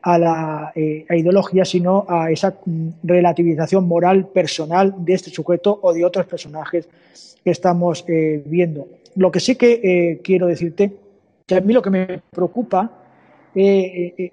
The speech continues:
en este sentido es, por ejemplo, lo que ha ocurrido también en mi tierra o en Baleares, que desde las instituciones, eh, desde, eh, servicios sociales, pues se ocultaron las investigaciones cuando se, se prostituían menores en los centros sociales. Ahí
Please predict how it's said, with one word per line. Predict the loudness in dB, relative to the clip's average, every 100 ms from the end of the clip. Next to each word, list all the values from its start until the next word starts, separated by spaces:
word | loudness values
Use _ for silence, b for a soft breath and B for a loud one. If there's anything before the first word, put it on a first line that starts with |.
| -12
en | -8 -2
este | 0 2
sentido | 2 2 2
es, | 2
por | 0
ejemplo, | 0 0 2
lo | 2
que | 2
ha |
ocurrido | 0 0 0 -2 -10
también | -8 -4 -4
en | -6
mi |
tierra | 0 2 4 2
o | 0
en | 0
Baleares, | 2 4 2 2 -2 -8 b b b -2
que |
desde | 0 0 -2
las | -2 -6
instituciones, | -8 -10 -10 -8 -2 2 2 2 -2 -4
eh, | -2 -2
desde, | -2 -4 -2 -2 0 -2 -6 -10
eh, | -4
servicios | -2 2 2
sociales, | 2 2 4 4 B B B B
pues | 0 2
se | 2
ocultaron | 2 -2 2 4 4
las | 2 0
investigaciones | -4 -6 -6 -6 -4 -2 -2 -2
cuando | -4
se, | -6 -10 -6
se | -4
prostituían | -4 -6 -8 -4 2 4 4
menores | 2 2 2 2 -2 b b b b
en | 0 2
los | 2 0
centros | 0 2 0 -2
sociales. | -2 2 4 4 2 -2
Ahí | 2 2 0